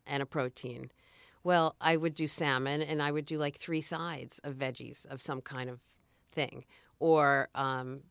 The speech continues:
the sam-, or I'd make a big pot of some kind of vegetable and bean stew or something that would go for a few days so that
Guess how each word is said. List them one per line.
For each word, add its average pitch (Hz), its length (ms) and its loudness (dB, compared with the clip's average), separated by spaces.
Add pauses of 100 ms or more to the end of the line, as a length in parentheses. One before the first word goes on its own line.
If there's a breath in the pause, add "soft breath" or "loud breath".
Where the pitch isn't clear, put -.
(120)
the 160 120 0
sam-, 143 380 0
or 143 220 4
I'd 139 140 0
make 139 260 -2
a 143 40 -2
big 139 280 -2
pot 139 300 2
of 139 80 -4
some 135 160 -4
kind 139 200 -2
of 131 80 -4
vegetable 143 560 -2
and 135 160 0
bean 135 280 -2
stew 131 420 -2
or 123 360 -4 (360 soft breath)
something 160 400 2
that 139 140 2
would 147 120 0
go 139 180 4
for 135 200 -2
a 131 40 -2
few 135 240 -4
days 127 360 -2
so 175 120 0
that 147 200 4